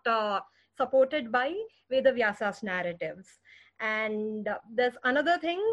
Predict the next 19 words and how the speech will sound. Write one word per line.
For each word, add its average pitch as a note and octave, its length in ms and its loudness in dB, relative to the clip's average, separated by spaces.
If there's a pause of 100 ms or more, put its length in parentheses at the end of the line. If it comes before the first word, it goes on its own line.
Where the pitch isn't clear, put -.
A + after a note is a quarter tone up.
(240)
that, B3 180 2 (480)
uh, A#3 240 -2
there's C4+ 300 8
very, A3+ 320 -2
very E4 240 2
popularly D4+ 800 2
shown C#4+ 760 0
in B3 500 0
most A3+ 540 0
of D4+ 220 2
the, C4 100 6
uh, A#3 1000 2
visual D4 680 2
renderings C#4 460 2
of C#4 100 -8
Mahabharata B3+ 720 0
is A#3+ 240 -4
on B3 200 -6
the A#3 120 -2